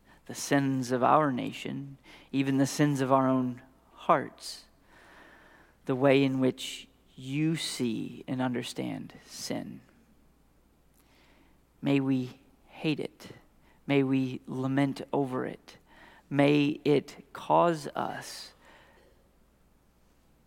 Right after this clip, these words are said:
to flee sin and run to you. We pray this in the name of our Redeemer, the one who has moved us from death to life, from enemy to friend,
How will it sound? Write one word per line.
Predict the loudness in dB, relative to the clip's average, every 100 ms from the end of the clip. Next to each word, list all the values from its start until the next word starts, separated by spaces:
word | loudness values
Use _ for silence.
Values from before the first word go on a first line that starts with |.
| -12
to | -10
flee | -8 -10 -12 -4 2 4 4 0 -4 -10 -16
sin | -12 -8 -6 -8 -10 -12 -16 _ _ _ _ -8
and | -6 -4 -2
run | -2 -2 -6 -14 -16
to | -10
you. | -8 -8 -10 -12 -18 _ _ _ _ _ _ -20 -20 -20 -20 -20 -20 -4
We | -4
pray | -2 4 4 6
this | 2 -2 -8 -16 -18 -16 -8
in | -2
the | 0
name | 2 2 0
of | 0
our | 0 0
Redeemer, | -2 -2 -4 -4 -8 -12 _ _ _ _ _ _ -20 -20 -20 -8
the | 0
one | 4 4
who | 4 2
has | 4 4 2 0 -18 -8
moved | 2 4 6
us | 4 4
from | -2 -2 2
death | 4 4 0 -2
to | 2
life, | 6 6 4 -4 -12 -18 -20 _ _
from | -4 0 2
enemy | 2 4 4 2
to | 0 -4
friend, | -4 -2 -2 -4 -8